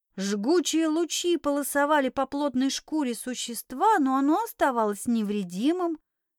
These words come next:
Лишь пару раз дернулось. Кажется, Налису с Эрзавиром удалось выстрелить в чувствительные места. Монстр начал неторопливо разворачиваться, устремляясь в нашу сторону,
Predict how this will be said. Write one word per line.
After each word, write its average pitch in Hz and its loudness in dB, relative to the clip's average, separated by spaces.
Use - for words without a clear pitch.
Лишь 392 0
пару 427 4
раз 294 4
дернулось. 269 0
Кажется, 349 2
Налису 311 2
с - -14
Эрзавиром 285 2
удалось 285 2
выстрелить 294 -2
в - -20
чувствительные 302 0
места. 240 -2
Монстр 269 6
начал 262 2
неторопливо 254 0
разворачиваться, 220 -2
устремляясь 262 0
в 240 -6
нашу 240 -2
сторону, 339 -2